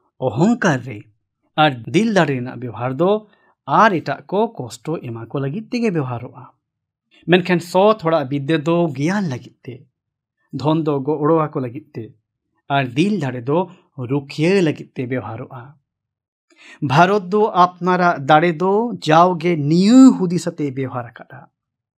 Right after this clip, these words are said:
ᱵᱷᱟᱨᱚᱛᱟᱜ ᱠᱤᱲᱤᱭᱟᱹ ᱠᱟᱱᱟ, ᱵᱷᱟᱨᱚᱛᱟᱜ ᱟᱯᱲᱮᱭᱟᱜ ᱢᱟᱹᱱ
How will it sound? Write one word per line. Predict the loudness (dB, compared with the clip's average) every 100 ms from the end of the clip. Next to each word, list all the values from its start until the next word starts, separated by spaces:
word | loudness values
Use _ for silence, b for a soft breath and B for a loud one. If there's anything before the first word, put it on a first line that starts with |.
| _ b b
ᱵᱷᱟᱨᱚᱛᱟᱜ | 0 4 4 2 -2 -4
ᱠᱤᱲᱤᱭᱟᱹ | -2 0 2 0 2
ᱠᱟᱱᱟ, | 0 -2 -10 _ _ _ _ -8
ᱵᱷᱟᱨᱚᱛᱟᱜ | 0 4 2 2 0 0 -2
ᱟᱯᱲᱮᱭᱟᱜ | -2 -2 0 2 2 2 -2
ᱢᱟᱹᱱ | 2 6 6 4 -4